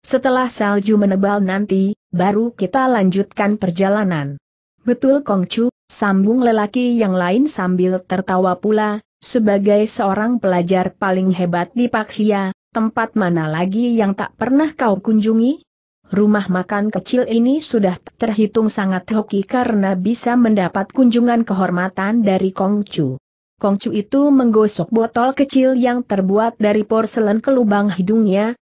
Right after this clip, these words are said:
lalu dengan acuh tak acuh dia berjalan masuk ke dalam. Di belakang si pemuda ternyata mengikut delapan belas orang, ada tua ada muda. Wajah mereka kalau tidak bengis, tentu buas atau licik.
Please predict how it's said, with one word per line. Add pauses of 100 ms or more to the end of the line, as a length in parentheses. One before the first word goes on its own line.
(120)
lalu
dengan
acuh
tak
acuh
dia
berjalan
masuk
ke
dalam. (400)
Di
belakang
si
pemuda
ternyata
mengikut
delapan
belas
orang, (160)
ada
tua
ada
muda. (400)
Wajah
mereka
kalau
tidak
bengis, (160)
tentu
buas
atau
licik.